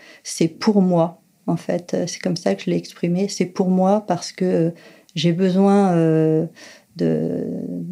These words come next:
de, ce, de rester avec le, mon manager actuel qui est, euh, qui est un point d'appui, euh,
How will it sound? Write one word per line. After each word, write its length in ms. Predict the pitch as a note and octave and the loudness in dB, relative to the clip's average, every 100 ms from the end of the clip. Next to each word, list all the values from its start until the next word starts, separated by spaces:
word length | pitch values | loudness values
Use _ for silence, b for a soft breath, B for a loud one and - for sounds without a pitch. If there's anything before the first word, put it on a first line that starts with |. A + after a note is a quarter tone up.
| F3 E3 D#3+ | -6 -6 -8
de, 160 | E3+ D#3+ | -6 -6
ce, 520 | - - D#3+ D#3+ D#3+ | -8 -6 -4 -2 -4
de 200 | D#3+ D#3+ | -6 -4
rester 400 | E3 E3+ - G3 | -2 -4 -2 -2
avec 280 | F#3 E3 - | 0 -4 -2
le, 240 | E3 E3 | -2 0
mon 140 | E3 E3 | 0 2
manager 460 | E3 E3+ E3 F#3 | 2 0 -2 -2
actuel 560 | E3+ D#3 - F3 F#3+ F#3 | -2 -4 -4 -2 -2 -6
qui 340 | - E3+ E3 | -10 -4 -2
est, 140 | F3 E3+ | 0 0
euh, 180 | E3 E3 b b - | -2 -4 b b -6
qui 80 | |
est 120 | E3+ E3+ | -2 0
un 60 | |
point 240 | D#3+ - F3 | -2 0 0
d'appui, 600 | E3 D#3+ - F#3 F#3 E3+ | 0 -2 -6 -4 -2 -2
euh, 220 | D3 | -4